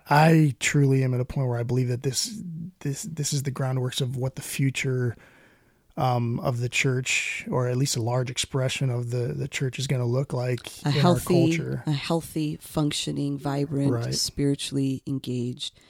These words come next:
Speaker 2: church. I think, unfortunately, the institutional church will always exist, but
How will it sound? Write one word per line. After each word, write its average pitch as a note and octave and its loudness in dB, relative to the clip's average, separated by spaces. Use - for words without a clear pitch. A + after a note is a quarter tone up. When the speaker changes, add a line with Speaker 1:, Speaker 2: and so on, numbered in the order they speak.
Speaker 2:
church. - -6
I C3+ 0
think, C#3 0
unfortunately, C3+ -2
the C3+ -4
institutional - -6
church - -6
will C#3 0
always C#3+ 2
exist, C3 -2
but C#3 2